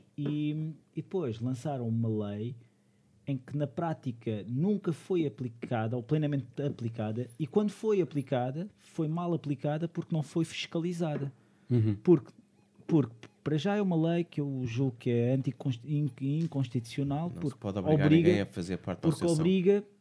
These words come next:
Speaker 1: obriga os grupos ou, ou obriga as ditas claques a serem associações, a se constituírem como associações. E tu não podes obrigar ninguém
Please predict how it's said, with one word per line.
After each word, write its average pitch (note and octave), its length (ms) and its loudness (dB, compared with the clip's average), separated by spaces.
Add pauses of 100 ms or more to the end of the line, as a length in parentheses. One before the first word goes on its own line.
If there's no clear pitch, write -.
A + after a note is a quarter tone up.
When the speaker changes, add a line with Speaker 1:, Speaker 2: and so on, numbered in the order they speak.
Speaker 1:
obriga D#3+ 600 0
os C#3 180 0
grupos C#3 420 -2
ou, B2 600 0
ou B2 340 0
obriga C3 300 2
as A#2 120 0
ditas C3 340 2
claques - 640 -6 (420)
a C3 100 -2
serem D#3 400 0
associações, A#2 960 -6
a B2+ 60 -6
se A2+ 120 -8
constituírem D3 560 0
como D3+ 280 -8
associações. A2+ 960 -10 (920)
E A#2 80 -6
tu D3 100 2
não D#3 80 2
podes D3 180 4
obrigar B2+ 300 2
ninguém B2 500 -8